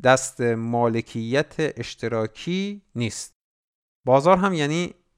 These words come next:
محصولات تولیدی با مذاکرهٔ آزاد بین خریدار و فروشنده توزیع می‌شه. یعنی دولت و حکومت تقسیم نمی‌کنن.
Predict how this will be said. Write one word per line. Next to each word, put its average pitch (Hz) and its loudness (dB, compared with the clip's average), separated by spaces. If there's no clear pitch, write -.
محصولات 127 0
تولیدی 127 -2
با 151 4
مذاکرهٔ 120 0
آزاد 143 0
بین 170 0
خریدار 110 2
و 101 2
فروشنده 107 -4
توزیع 90 -8
می‌شه. 87 -12
یعنی 131 0
دولت 123 4
و 120 4
حکومت 131 2
تقسیم 139 2
نمی‌کنن. 98 -2